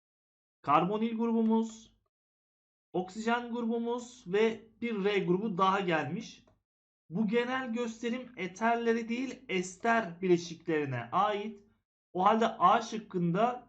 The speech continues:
bileşik sınıfımız yanlış verilmiştir ve cevabımız A şıkkı oldu. Eterlerin gösterim biçimi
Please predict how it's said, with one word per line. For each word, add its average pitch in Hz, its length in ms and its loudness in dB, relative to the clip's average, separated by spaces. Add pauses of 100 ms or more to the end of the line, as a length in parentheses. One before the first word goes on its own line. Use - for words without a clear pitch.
(100)
bileşik 220 460 -4
sınıfımız 190 640 -4
yanlış 208 440 0
verilmiştir 147 600 -4 (400)
ve 143 100 -2
cevabımız 214 680 2 (100)
A 208 200 2
şıkkı - 360 -8
oldu. 180 500 2 (420)
Eterlerin 233 600 -4
gösterim 226 560 -4
biçimi 233 540 -4